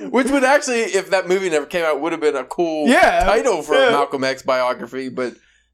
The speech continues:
Speaker 1: that, that is sorely tainted. That was a really good movie, though, by the
Speaker 2: Yeah.
Speaker 1: way. Just not
Speaker 2: Yeah, no.
Speaker 1: the
Speaker 2: Not appropriate.
Speaker 1: Not the same <laughs> thing. All right, so kicking off this list, and I actually don't think we'll have too many left on here.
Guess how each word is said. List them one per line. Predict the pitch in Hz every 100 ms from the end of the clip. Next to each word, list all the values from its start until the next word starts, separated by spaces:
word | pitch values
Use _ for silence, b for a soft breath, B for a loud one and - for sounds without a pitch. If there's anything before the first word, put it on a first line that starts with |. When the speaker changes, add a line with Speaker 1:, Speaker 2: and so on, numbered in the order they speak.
| _
Speaker 1:
that, | 156 160
that | 143 165 156
is | 120 - - - -
sorely | - 156 120 117
tainted. | 143 127 113 -
That |
was | 254
a | 214
really | 185
good | 165
movie, | 143 147 110
though, | 110 90
by | 95
the | 78
Speaker 2:
Yeah. | 92
Speaker 1:
way. | 76 - _ _ _ _
Just | - 117 -
not | 113 127 113 104 _ _ _ _ _
Speaker 2:
Yeah, | 123 117 104
no. | 110 107 117 _ _ _
Speaker 1:
the | 113 135
Speaker 2:
Not | 143
appropriate. | - 127 101 104 110
Speaker 1:
Not | 120 120
the | -
same | 107 110
<laughs> |
thing. | - 113 117 - b b b b b b b
All | - 170
right, | 151 190 143
so | 139 147 135 117 _ _ _ _ _
kicking | - 180 180
off | 156 143
this | 160 151
list, | 135
and | 156
I | 214
actually | 220 190
don't | 185 175
think | 170 160
we'll | 143 147 139
have | 147 143 -
too | 147
many | 143 131
left | 113 123 - -
on | 123 117
here. | 107 107 101 110